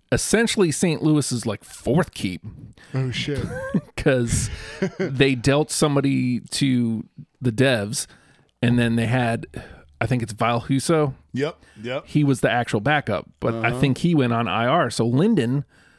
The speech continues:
Speaker 1: was actually getting ice time,
Speaker 2: Mm-hmm.
Speaker 1: and I picked him up, and, like, he, like, a thin, like, a razor thin goals against.
Speaker 2: Yeah.
Speaker 1: And so, like, I was, uh, lighting it up.
Speaker 2: Yep.
Speaker 1: And then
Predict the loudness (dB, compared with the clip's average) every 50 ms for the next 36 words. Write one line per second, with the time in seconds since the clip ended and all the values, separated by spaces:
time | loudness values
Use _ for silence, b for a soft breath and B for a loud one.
0 | b b b -2 0 0 0 0 -2 -4 -4 -2 -2 -2 -2 0 0 -2 -2 -4
1 | _ _ _ -8 -2 0 0 0 0 0 -2 -2 -2 -2 -4 -6 -8 -8 -6 -6
2 | -6 -6 -6 -8 -10 -12 _ -2 0 2 2 2 2 2 0 0 0 2 0 2
3 | 2 4 2 2 0 -2 -6 b b b b b b -2 0 0 0 0 -2 -2
4 | -4 -8 -18 _ _ _ _ _ _ _ _ -12 -12 -8 -6 -4 -4 -4 -4 -6
5 | -8 -12 -10 -4 -2 -2 -2 -2 -4 -6 -2 -2 0 0 -2 -4 -8 -10 -10 -8
6 | -2 0 2 4 4 4 2 2 0 -2 -4 -6 -4 -2 -2 -2 0 0 0 0
7 | 2 2 2 2 2 2 2 2 2 2 2 2 2 0 2 2 2 2 2 4
8 | 4 4 4 2 0 0 0 0 -2 -2 -4 -4 -6 -6 -6 -8 -6 -4 -4 -2
9 | -2 -4 -2 0 0 0 2 0 0 2 2 0 2 2 2 4 4 2 2 0
10 | -2 -6 -6 -4 -4 -4 -2 -2 -4 -4 -2 -2 0 2 2 2 2 2 2 2
11 | 2 2 2 0 -4 -8 _ b b b b -6 -4 -6 -6 _ _ 0 2 2
12 | 4 4 2 2 2 2 0 -2